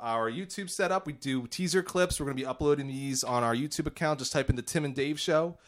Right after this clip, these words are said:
Uh, if you would like to, uh, contact us, uh, you can contact us at the Tim and Dave Show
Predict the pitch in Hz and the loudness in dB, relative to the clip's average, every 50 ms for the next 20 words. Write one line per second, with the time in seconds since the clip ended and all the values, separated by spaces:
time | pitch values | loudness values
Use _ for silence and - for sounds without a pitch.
0 | - - - - - - 127 120 120 117 117 120 123 123 147 131 131 135 143 143 | -20 -20 -20 -20 -10 0 4 6 6 6 6 4 2 0 -4 -4 0 0 0 0
1 | 143 - - 151 143 135 135 127 123 120 117 113 110 110 - - 175 175 190 185 | -2 -4 -8 -6 -4 -4 -2 2 4 4 4 4 4 2 0 0 0 2 2 2
2 | - 180 143 139 - 135 127 127 - - - 117 123 117 113 113 113 117 113 - | 2 2 2 2 2 0 0 0 0 -4 -6 -2 0 2 4 4 2 0 -4 -8
3 | _ - 147 131 - 143 127 - 139 135 131 151 135 131 - 131 127 - 131 - | _ -14 -14 -14 -12 -10 -4 0 0 0 0 -2 -4 -2 -2 -4 -4 -4 -8 -8
4 | 113 92 - - 151 151 143 135 139 123 131 139 127 - 156 147 147 160 165 | -10 -12 -8 -8 -6 -6 -4 -4 -4 -4 -4 -4 -6 -4 -2 0 0 0 -2